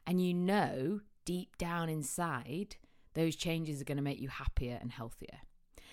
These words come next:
And you might be like, "Okay, okay," like, you would say that. You're a coach. This is what you do. This is what you help people with.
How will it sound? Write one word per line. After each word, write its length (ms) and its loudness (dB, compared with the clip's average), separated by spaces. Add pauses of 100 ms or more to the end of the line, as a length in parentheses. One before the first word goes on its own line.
(260)
And 120 8
you 20 10
might 220 6
be 60 4
like, 180 8
"Okay, 640 6
okay," 380 2
like, 160 0
you 160 6
would 220 4
say 240 2
that. 220 2
You're 160 4
a 40 2
coach. 500 0
This 120 4
is 100 0
what 140 4
you 140 0
do. 340 2
This 140 -2
is 200 -4
what 240 0
you 180 -2
help 340 -2
people 360 -4
with. 260 -8